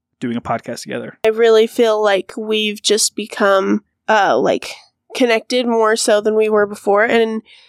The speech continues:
Speaker 2: united, and it's really kind of us against the world, <laughs> you know? Like,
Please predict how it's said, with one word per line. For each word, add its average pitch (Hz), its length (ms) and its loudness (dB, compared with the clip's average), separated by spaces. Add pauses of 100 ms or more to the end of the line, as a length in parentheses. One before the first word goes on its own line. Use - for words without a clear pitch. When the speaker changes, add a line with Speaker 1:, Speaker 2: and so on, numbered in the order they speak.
(180)
Speaker 2:
united, 226 560 4
and 254 100 -2
it's 240 240 0
really 277 180 4
kind 359 200 4
of 330 120 4
us 302 220 0
against 294 300 2
the 269 100 2
world, 254 280 4 (180)
<laughs> - 140 -20
you 240 220 2
know? 226 200 0 (300)
Like, 226 160 2